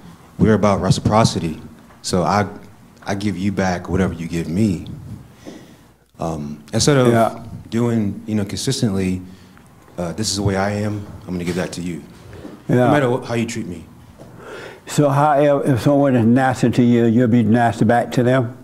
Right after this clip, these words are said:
Speaker 1: Right.
Speaker 2: And if someone
Speaker 1: But you
Speaker 2: is kind to you, you'll be kind back to them?
Speaker 1: Right.
Speaker 2: <laughs>
Speaker 1: As opposed to just kind or whatever, no matter
Speaker 2: Right.
Speaker 1: what.
Speaker 2: And why do you do that?
Speaker 1: <clears throat>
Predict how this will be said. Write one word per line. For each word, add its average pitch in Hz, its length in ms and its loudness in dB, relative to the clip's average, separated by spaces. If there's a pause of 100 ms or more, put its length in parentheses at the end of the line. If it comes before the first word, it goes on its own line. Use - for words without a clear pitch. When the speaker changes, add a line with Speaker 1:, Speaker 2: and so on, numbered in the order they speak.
Speaker 1:
Right. 87 320 -2 (640)
Speaker 2:
And 131 180 4
if 131 140 2
someone 135 560 4
Speaker 1:
But - 40 -6 (280)
you 127 80 0
Speaker 2:
is 131 160 -2 (100)
kind 143 440 2
to 135 100 4
you, 123 420 4
you'll 127 140 4
be 135 140 2
kind 135 360 2
back 127 220 2
to 143 80 2
them? 143 220 2
Speaker 1:
Right. 87 280 -2 (600)
Speaker 2:
<laughs> - 480 -4
Speaker 1:
As 101 140 0
opposed 110 300 2
to 101 160 0
just 98 540 -4 (240)
kind 95 760 -2
or 82 140 -6
whatever, 80 380 -4 (160)
no 76 60 -16
matter 127 120 -2
Speaker 2:
Right. 120 340 2
Speaker 1:
what. - 100 -12 (200)
Speaker 2:
And 147 200 4
why 160 180 4
do 156 80 4
you 143 280 6
do 127 240 6
that? - 480 0 (2000)
Speaker 1:
<clears throat> - 0 -